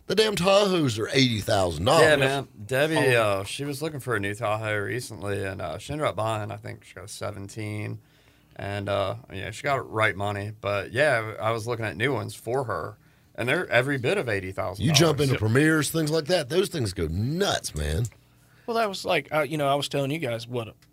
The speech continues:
Speaker 3: three, four weeks ago or something, I was riding down Motor Mile, and, of course, everybody knows I'm a Harley guy. I seen the new
Speaker 1: I didn't go
Speaker 3: Har-,
Speaker 1: to the Ford store either.
Speaker 3: Harley, you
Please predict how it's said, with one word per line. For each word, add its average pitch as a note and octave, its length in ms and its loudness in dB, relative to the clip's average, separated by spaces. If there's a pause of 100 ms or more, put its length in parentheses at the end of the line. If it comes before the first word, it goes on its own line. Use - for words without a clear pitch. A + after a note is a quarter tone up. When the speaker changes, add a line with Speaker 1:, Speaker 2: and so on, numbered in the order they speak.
(120)
Speaker 3:
three, C3 200 0
four C3+ 300 2
weeks C3 260 -4
ago C#3 280 0
or C3+ 100 0
something, C#3+ 360 -2
I C3+ 100 2
was A#2+ 180 -4
riding B2+ 240 4
down B2+ 380 -2 (180)
Motor B2+ 240 -2
Mile, B2 380 0
and, G2 120 -8
of - 1400 -20
course, A#2+ 320 -2 (100)
everybody A#2+ 300 2
knows A#2+ 320 0
I'm B2 140 -2
a B2+ 40 -2
Harley A#2 280 0
guy. A#2+ 260 0 (480)
I C#3+ 140 2
seen C#3 340 0
the B2+ 60 -2
new C3 400 0 (1200)
Speaker 1:
I - 60 2
didn't B2+ 120 8
go E3 80 12
Speaker 3:
Har-, D#3+ 40 12
Speaker 1:
to A2+ 60 8
the A2 60 4
Ford G2+ 240 2
store D#2+ 260 2
either. C2 180 -6
Speaker 3:
Harley, D#3+ 300 6
you C3 100 -6